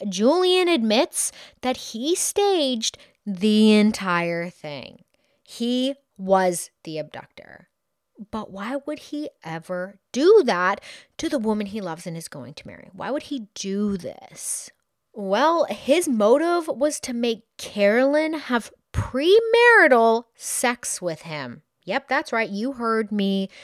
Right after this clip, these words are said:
right. All of this was a ploy to get his seventeen-year-old devout Christian girlfriend to have sex with him before marriage. Whew. Okay,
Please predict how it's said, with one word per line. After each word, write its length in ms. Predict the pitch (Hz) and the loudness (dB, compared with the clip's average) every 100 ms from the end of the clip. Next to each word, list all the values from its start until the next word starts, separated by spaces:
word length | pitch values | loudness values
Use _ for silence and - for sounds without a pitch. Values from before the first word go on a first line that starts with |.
| - _ | -20 _
right. 340 | 175 156 139 135 | -8 -6 -4 -4
All 340 | 202 240 330 359 | -2 0 2 0
of 160 | 262 | -2
this 240 | 202 196 196 | -2 -2 -2
was 320 | 185 180 233 | -6 -4 -4
a 60 | 320 | -6
ploy 580 | - 370 370 202 165 - - - | -4 2 4 4 2 -6 -18 -14
to 100 | 202 | -6
get 180 | 196 | -6
his 200 | 185 190 | -6 -8
seventeen-year-old 1600 | - - 180 190 277 302 - 240 226 208 190 180 165 160 165 170 | -4 -2 -2 0 -2 -4 -8 -4 -2 -2 -2 -2 -4 -6 -8 -8
devout 560 | 185 165 165 165 269 - | -6 -6 -4 -2 -2 -4
Christian 580 | - 269 - - 247 | -8 -6 -6 -6 -8
girlfriend 760 | 247 294 339 349 - 185 170 180 - - _ _ _ _ - | -4 -2 0 -2 -4 -4 -4 -10 -20 -20 _ _ _ _ -10
to 180 | 269 262 | -6 -6
have 320 | 277 269 262 | -4 -6 -6
sex 640 | - 294 294 302 - - | -6 -2 -4 -6 -12 -10
with 200 | 220 208 | -10 -10
him 360 | 202 185 190 208 _ 196 180 | -10 -6 -6 -8 _ -10 -2
before 640 | 214 214 185 196 185 185 | 2 2 -2 -2 2 2
marriage. 800 | 170 160 143 123 113 - - - - - _ _ - - - | 0 -6 -8 -10 -14 -16 -12 -12 -12 -20 _ _ -14 -12 -10
Whew. 300 | 233 330 320 220 - - | -2 2 2 2 -6 -8
Okay, 300 | 226 180 | -4 -4